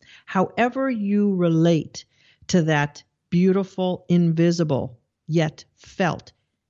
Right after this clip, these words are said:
energy of love that surrounds us all, that keeps the universe doing what it does.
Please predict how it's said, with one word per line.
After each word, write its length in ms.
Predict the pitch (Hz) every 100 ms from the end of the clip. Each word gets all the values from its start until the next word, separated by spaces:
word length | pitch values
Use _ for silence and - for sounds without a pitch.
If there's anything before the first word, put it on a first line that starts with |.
| _ -
energy 480 | 185 185 165 156 -
of 100 | 139
love 420 | 143 143 127 85 -
that 200 | 143 147
surrounds 540 | - 151 147 143 143
us 160 | 131 127 -
all, 380 | 135 127 95 - _ -
that 180 | 190 190
keeps 320 | 247 247 -
the 120 | 214
universe 840 | 185 214 226 202 156 139 - - _ _ _ _ _ _ _ _ 160
doing 400 | 151 202 214 202
what 120 | 202
it 140 | 196 190
does. 420 | 190 202 -